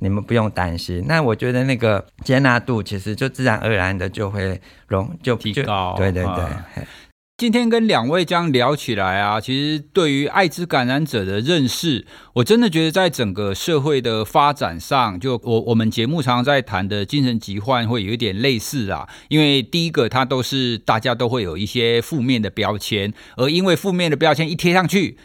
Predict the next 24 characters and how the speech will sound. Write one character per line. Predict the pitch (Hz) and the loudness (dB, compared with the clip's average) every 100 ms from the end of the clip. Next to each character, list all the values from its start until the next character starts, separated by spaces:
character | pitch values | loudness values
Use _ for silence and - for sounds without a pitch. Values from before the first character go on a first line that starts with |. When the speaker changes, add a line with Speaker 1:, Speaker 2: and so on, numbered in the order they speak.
| _ | _
Speaker 2:
大 | 175 147 | 0 2
家 | 151 | 2
就 | 151 | -2
尽 | - 170 135 | -2 -2 2
量 | 160 113 | 0 0
就 | 127 | -4
是 | 123 | -4
能 | 127 113 139 | -2 -2 -4
避 | - 156 | -4 -4
就 | 135 139 | 0 0
避， | 147 127 | 0 -2
能 | 107 131 | -2 -4
闪 | 101 85 | -4 -4
就 | 120 | -6
闪， | - 87 | -6 -8
所 | 82 | -6
以 | 120 | -2
大 | 139 | 0
家 | 135 | 2
就 | 147 | 0
不 | - 165 | -2 2
了 | 127 131 | 2 0
解 | 113 71 | -4 -6
它。 | 104 104 | -2 -2